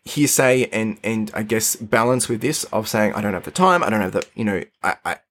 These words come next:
I don't have the plan. I, I, I don't have my priorities right. I, I don't have the resources to make it happen." It's all fluff, right? Um, if you start whatever it is you want to do, if you take action and you do it with the minimal and the basic things, you'll learn and adapt.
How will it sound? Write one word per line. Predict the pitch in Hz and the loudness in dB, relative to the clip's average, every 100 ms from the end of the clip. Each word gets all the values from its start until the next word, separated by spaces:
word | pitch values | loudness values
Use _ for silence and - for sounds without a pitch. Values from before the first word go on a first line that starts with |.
| _ _ - _ | _ _ -20 _
I | 113 | 0
don't | 113 | 0
have | 113 - | 0 -4
the | |
plan. | - 160 160 156 | -2 0 2 0
I, | - - - | 0 -4 -4
I, | 101 - - - | -8 -8 -18 -8
I | - 110 | -4 2
don't | 120 | 2
have | 117 117 | 2 0
my | 107 | -2
priorities | - 120 170 160 147 139 | 2 2 4 4 2 2
right. | 131 127 - | 2 2 0
I, | 101 - | -4 -4
I | |
don't | 101 | -4
have | 104 98 | -4 -2
the | |
resources | 98 151 156 131 120 | 0 2 0 -2 -4
to | 110 | -4
make | 113 107 | -2 -2
it | |
happen." | 123 123 156 156 _ _ _ _ _ | -4 -2 -2 -4 _ _ _ _ _
It's | 131 | 0
all | 190 | 0
fluff, | 185 - 196 - - | 2 2 0 0 -8
right? | - 127 - - | -2 -2 -2 -2
Um, | 123 123 120 113 - _ _ _ _ | 0 2 0 -6 -14 _ _ _ _
if | 139 143 | -4 0
you | 180 202 185 | 0 2 0
start | - - 135 - | 0 2 2 4
whatever | 123 135 127 | 4 4 2
it | 117 | 0
is | 107 | 0
you | 110 | -2
want | 92 90 | -2 -6
to | |
do, | 90 92 - | -6 -8 -8
if | - | -6
you | 156 | -4
take | 190 175 - | 2 2 2
action | 127 - 127 127 - - - - | -2 0 -2 -2 -6 -20 -20 -2
and | 123 131 | 2 2
you | |
do | 131 135 127 | 4 4 4
it | |
with | 123 113 - - | 4 2 -2 -2
the | 120 | 0
minimal | 123 139 143 156 151 - _ | 4 2 2 -2 -4 -12 _
and | 113 110 110 | 0 2 0
the | - 107 | -2 -2
basic | 101 123 - - | 2 2 2 -2
things, | - 113 117 - | -2 -2 -2 -6
you'll | 127 123 127 | -2 0 2
learn | 123 123 127 | 4 4 2
and | 113 107 | 2 0
adapt. | 101 87 - - | 0 -4 -6 -16